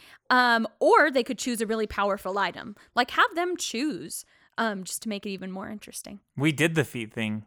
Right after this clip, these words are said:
Speaker 2: with Clara,
Speaker 1: I know.
Speaker 2: actually.
Speaker 1: That's why I brought it up.
Speaker 2: Yeah, I love that. Yeah, give 'em other things to supplement their characters instead of X P, whether it's one-use items or long-term effects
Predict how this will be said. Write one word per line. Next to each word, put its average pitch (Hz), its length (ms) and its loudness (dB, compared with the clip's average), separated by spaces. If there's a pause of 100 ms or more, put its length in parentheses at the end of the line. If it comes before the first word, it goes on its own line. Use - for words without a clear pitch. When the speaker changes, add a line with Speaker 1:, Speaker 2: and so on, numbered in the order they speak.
(120)
Speaker 2:
with 156 220 0
Clara, 107 560 2
Speaker 1:
I 113 160 2
know. 320 80 6
Speaker 2:
actually. 117 300 0
Speaker 1:
That's - 180 -12
why 226 100 4
I 214 40 2
brought 226 220 0
it - 20 -2
up. - 60 0
Speaker 2:
Yeah, 139 220 2 (220)
I 131 80 -2
love 143 260 2
that. 117 260 0 (220)
Yeah, 233 280 4
give 233 140 6
'em 277 140 6
other 247 160 8
things 226 360 4
to 180 100 -6
supplement 185 420 2
their 180 80 0
characters 143 640 0
instead 135 300 0
of 127 40 0
X 127 220 0
P, 127 240 -6 (480)
whether 143 300 6
it's 131 120 -2
one-use 147 360 2
items 139 400 2
or 120 180 4
long-term 113 560 0
effects - 580 -4